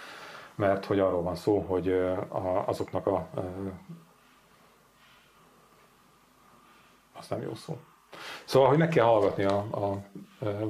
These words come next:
magzatnak a szívhangját, és csak utána, ö, mondhatja azt a hölgy, hogy, ö, akkor mégiscsak a abortuszt választja, és hát ez ellen volt egy tüntetés.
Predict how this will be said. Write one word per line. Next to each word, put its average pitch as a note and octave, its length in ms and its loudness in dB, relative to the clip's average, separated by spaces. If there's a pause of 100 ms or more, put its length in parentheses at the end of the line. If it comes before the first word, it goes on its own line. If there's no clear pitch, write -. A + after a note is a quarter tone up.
(120)
magzatnak G2+ 640 0
a G2+ 260 0
szívhangját, G2 640 -4
és G#2 100 -4
csak - 180 -6
utána, F#2+ 580 -2
ö, F#2+ 300 -4 (340)
mondhatja G2 520 -2
azt - 200 -4
a G2 160 -2 (720)
hölgy, F#2+ 300 4
hogy, G2 280 2
ö, G2+ 200 4 (120)
akkor - 260 -6
mégiscsak F#2 640 -2 (220)
a G#2+ 260 -4
abortuszt G#2+ 480 -4
választja, B2 600 2
és - 200 -4
hát A#2+ 140 -6
ez A2 80 2
ellen F#2+ 180 2
volt G2 160 2
egy G2 100 0
tüntetés. C#3 600 0